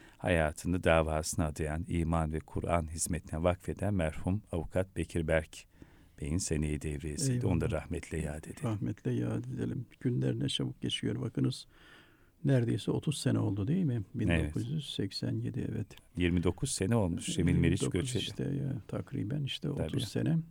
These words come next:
Speaker 2: Yıllar ne çabuk geçiyor. Evet, e, önümüzdeki günlerden birinde cumartesi olması lazım.
Speaker 1: Hı hı.
Speaker 2: Sayın Yavuz Bahadıroğlu ve Mustafa Armağan'la birlikte, e,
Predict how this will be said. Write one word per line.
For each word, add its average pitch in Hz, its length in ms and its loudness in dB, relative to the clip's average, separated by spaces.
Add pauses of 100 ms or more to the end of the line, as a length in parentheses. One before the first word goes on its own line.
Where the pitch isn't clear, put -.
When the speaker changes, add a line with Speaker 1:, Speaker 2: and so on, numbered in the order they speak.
(100)
Speaker 2:
Yıllar 127 380 -2
ne 131 80 0
çabuk - 340 -4
geçiyor. 110 480 -4 (680)
Evet, 156 260 2 (240)
e, - 20 0 (760)
önümüzdeki 139 720 0
günlerden 135 720 0
birinde 135 440 0 (440)
cumartesi - 540 -4
olması - 380 -2
lazım. 110 380 2
Speaker 1:
Hı - 100 -4
hı. - 20 -6 (600)
Speaker 2:
Sayın 127 400 0
Yavuz 120 380 -2
Bahadıroğlu 113 640 0
ve 117 80 -2
Mustafa 110 460 -4
Armağan'la 110 560 -2
birlikte, 104 520 -2 (1000)
e, - 60 -4